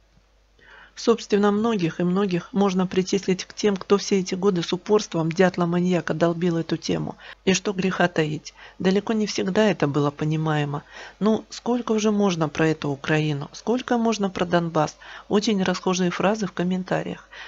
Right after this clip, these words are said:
Однако мы пришли к тому, к чему пришли. И паспорта у донбасских есть, и вузы берут, и дипломы признают. Есть, конечно, перекосы, но уверен, в будущем всё наладится.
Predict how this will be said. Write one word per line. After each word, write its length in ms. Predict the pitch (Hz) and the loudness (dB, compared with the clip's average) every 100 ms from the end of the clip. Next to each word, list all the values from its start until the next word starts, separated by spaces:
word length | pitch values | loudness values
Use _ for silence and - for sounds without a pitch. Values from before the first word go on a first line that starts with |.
| - | 0
Однако 420 | 165 175 208 185 | 2 4 2 2
мы 140 | 180 | 2
пришли 320 | 185 185 180 180 | 2 -2 0 -2
к 60 | |
тому, 240 | - 180 185 | 0 -2 -2
к 80 | |
чему 220 | - 165 170 | -4 -4 -2
пришли. 480 | - 160 - - - - - - | -2 -2 -4 -8 -10 -18 -18 -2
И 100 | 185 | 0
паспорта 560 | 180 175 - 180 220 | 0 0 0 0 2
у 60 | 208 | 2
донбасских 720 | 165 160 160 180 - 175 - | 2 2 4 2 0 -6 -2
есть, 420 | 160 180 180 - - | 2 2 2 -4 -2
и 160 | 190 | 4
вузы 400 | 180 170 208 208 | 6 6 4 4
берут, 480 | 175 180 180 170 - - - | 2 0 0 -2 -6 -18 -8
и 100 | - | 0
дипломы 500 | 175 165 170 196 208 | 2 2 2 2 2
признают. 680 | 180 185 170 170 170 156 - - | 0 0 0 0 0 -2 -6 -2
Есть, 220 | 233 240 | -2 0
конечно, 420 | 202 180 165 170 | 0 0 0 -2
перекосы, 540 | - 180 175 160 - | 0 0 0 -4 -4
но 160 | 170 165 | -2 0
уверен, 400 | 160 190 196 160 | 0 0 0 -2
в 40 | |
будущем 440 | 170 190 196 - 165 | -4 -4 -2 -4 -6
всё 160 | - | -4
наладится. 720 | 170 170 165 160 147 - - | -2 -2 -2 -2 -4 -6 -8